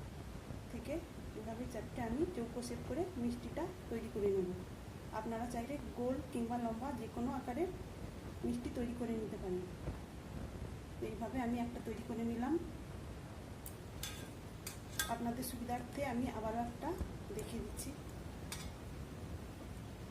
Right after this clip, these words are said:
গোল করে এইভাবে চ্যাপ্টা করে নিলাম, দিয়ে দুই সাইড থেকে এইভাবে একটু চ্যাপ্টে দিয়ে আমি চৌকো শেপ করে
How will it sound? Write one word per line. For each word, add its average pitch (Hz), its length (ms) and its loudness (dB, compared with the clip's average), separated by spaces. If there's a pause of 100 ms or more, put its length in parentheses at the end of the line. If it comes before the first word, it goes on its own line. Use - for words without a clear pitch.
(1500)
গোল 214 180 2
করে 220 160 2
এইভাবে 214 260 0
চ্যাপ্টা 226 280 0
করে 240 180 4
নিলাম, 254 180 4 (360)
দিয়ে 220 200 -2
দুই 220 200 0
সাইড 214 180 0 (100)
থেকে 233 160 -2 (100)
এইভাবে 214 260 0 (960)
একটু - 140 -4 (100)
চ্যাপ্টে 233 380 0
দিয়ে 247 140 4 (140)
আমি 254 140 8 (240)
চৌকো 233 300 0
শেপ 226 220 -2
করে 247 160 4